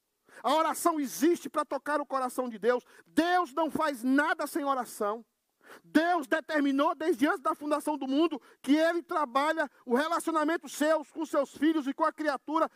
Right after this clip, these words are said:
é com oração. Por isso que a primeira coisa que acontece na sua vida quando você está frio espiritualmente, quando você está distante espiritualmente, você deixa de ir na igreja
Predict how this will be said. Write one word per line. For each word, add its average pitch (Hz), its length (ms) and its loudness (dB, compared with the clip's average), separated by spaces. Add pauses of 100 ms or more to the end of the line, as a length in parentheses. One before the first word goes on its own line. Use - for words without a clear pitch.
(160)
é 320 160 0
com 302 200 0
oração. 247 560 0 (180)
Por 311 100 4
isso 320 140 2
que 330 80 0
a 311 80 0
primeira 339 420 0
coisa 311 300 -2
que - 60 -4
acontece 285 420 -4
na 294 80 0
sua 277 220 0
vida 269 200 -4
quando 269 200 -6
você 277 420 0 (240)
está 277 340 0
frio 349 320 2
espiritualmente, 285 800 0 (160)
quando 285 180 -2
você 302 220 0
está 320 200 0
distante 320 400 0
espiritualmente, 285 720 0 (200)
você 294 280 0
deixa 320 320 0
de 302 80 0
ir 330 40 2
na 302 120 0
igreja 277 400 0